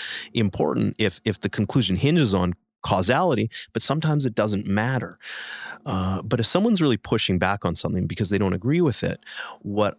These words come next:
I would, I'm gonna suggest saying this, encouraging them,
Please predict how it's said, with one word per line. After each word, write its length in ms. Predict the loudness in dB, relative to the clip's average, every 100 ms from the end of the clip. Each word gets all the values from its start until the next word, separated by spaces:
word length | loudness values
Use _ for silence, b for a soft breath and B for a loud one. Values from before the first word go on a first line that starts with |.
| -2
I 240 | 0 2
would, 520 | 2 2 4 2 0 -4 -12 _ _ _ _ _ _
I'm 160 | 0 2
gonna 160 | 4
suggest 520 | 2 0 2 2 0 -6 _
saying 420 | -6 -2 0 2
this, 460 | 2 0 0 -4 -6 _ -6
encouraging 720 | -4 -2 2 4 4 2 2
them, 300 | 2 2 -2